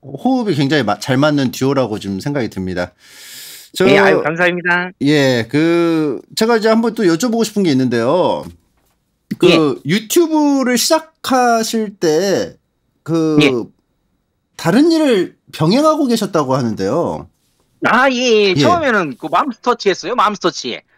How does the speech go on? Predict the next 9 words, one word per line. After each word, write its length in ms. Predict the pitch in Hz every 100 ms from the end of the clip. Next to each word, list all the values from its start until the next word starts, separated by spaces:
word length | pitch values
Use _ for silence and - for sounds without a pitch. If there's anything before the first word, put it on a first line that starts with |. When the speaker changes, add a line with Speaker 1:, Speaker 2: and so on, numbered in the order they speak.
| _ _ _ _
Speaker 1:
아, 100 | 120
맘스터치를 560 | 117 196 220 269 214 240
한다는 480 | 294 302 294 277 240
게 360 | 240 220 - _ _ _
점주를 1120 | - 202 240 269 254 240 214 180 147 120 98 - _ _
하신 260 | 160 - 151
건가요? 260 | 104 92
Speaker 2:
예, 60 | 208
예. 380 | 190 180 165